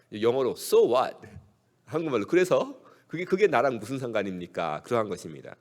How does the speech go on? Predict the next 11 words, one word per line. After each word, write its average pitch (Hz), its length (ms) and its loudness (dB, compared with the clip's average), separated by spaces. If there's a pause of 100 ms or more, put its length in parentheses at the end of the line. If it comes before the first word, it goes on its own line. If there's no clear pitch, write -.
(440)
하나님의 202 440 -2
말씀, 127 360 -2
하나님의 135 440 -6
진리가 107 440 -4
이런 92 240 -8
것인데, 92 560 -8 (380)
그것이, 127 800 -4
그것이 156 320 -6
나로 117 340 -2
하여금 127 600 -4
어떠-, 170 600 -4